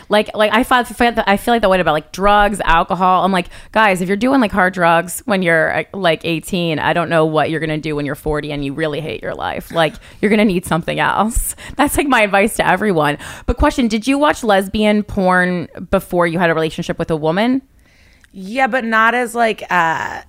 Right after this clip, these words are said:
Speaker 2: like, sometimes now I will watch real couple, like, real, real les-, quote unquote, <laughs> real lesbian couples fucking. I always, wa-, I liked a dude there. Like, it would be women and
Speaker 1: Okay.
Speaker 2: a guy.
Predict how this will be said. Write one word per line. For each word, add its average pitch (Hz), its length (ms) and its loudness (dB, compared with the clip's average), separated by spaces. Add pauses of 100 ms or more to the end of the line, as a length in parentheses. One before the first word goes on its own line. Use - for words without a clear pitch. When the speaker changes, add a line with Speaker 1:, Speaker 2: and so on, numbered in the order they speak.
(380)
Speaker 2:
like, 196 260 -6
sometimes 214 560 -2
now 196 140 2
I 185 100 4
will 180 100 4
watch 165 340 2
real 165 500 0
couple, 160 380 -6
like, 165 240 -6
real, 156 520 -6 (120)
real 160 380 -2
les-, 156 320 -6
quote 190 240 0
unquote, 170 500 -8
<laughs> - 40 -8
real 214 180 -2
lesbian 170 380 -10
couples 131 320 -10
fucking. 196 400 -8 (400)
I 220 100 4
always, 269 260 2
wa-, 240 120 -4
I 202 160 2
liked 208 320 0
a 220 80 -4
dude 175 320 -4
there. 76 260 -6
Like, 180 160 -6
it 190 40 -4
would 185 80 -6
be 185 120 -4
women 175 380 -4
and 196 100 2
Speaker 1:
Okay. 151 160 0
Speaker 2:
a 127 40 -4
guy. 147 760 -4